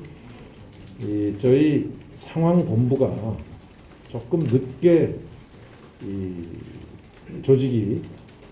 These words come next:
그 어떻게 보면 마련이 돼 있습니다. 그죠? 예. 그래서 처음에는 정상적으로 저희 상황 본부는 종합 상황실만 운영하는 형태로 해서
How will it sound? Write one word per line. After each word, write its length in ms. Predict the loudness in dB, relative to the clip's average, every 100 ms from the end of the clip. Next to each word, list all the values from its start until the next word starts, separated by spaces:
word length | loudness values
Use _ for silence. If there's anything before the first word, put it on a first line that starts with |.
| -20 -14
그 280 | -12 -12 -12 -16 -20 -20 -20 -20 -20 -20 -20 -10
어떻게 180 | -2 2
보면 400 | 2 2 2 0
마련이 360 | 2 4 6 8
돼 80 | 6
있습니다. 340 | 4 -4 -6 -10 -8
그죠? 160 | -4 -4 -6 -12
예. 140 | -10 -12 -16 -20 -20 -20 -20 -20 -20 -4
그래서 340 | 0 2 2
처음에는 960 | 2 -2 0 0 0 2 2 0 -2 -2
정상적으로 920 | 0 2 2 4 2 2 0 -2 -4 -6 -14 -20 -20 -20 -20 -18 -4
저희 120 | -2
상황 320 | 0 2 2
본부는 340 | 2 2 0 -2
종합 280 | 0 0 0
상황실만 880 | -4 -2 0 0 0 2 2 0
운영하는 380 | 2 4 4 4
형태로 360 | 4 2 0 0
해서 280 | 0 0 -2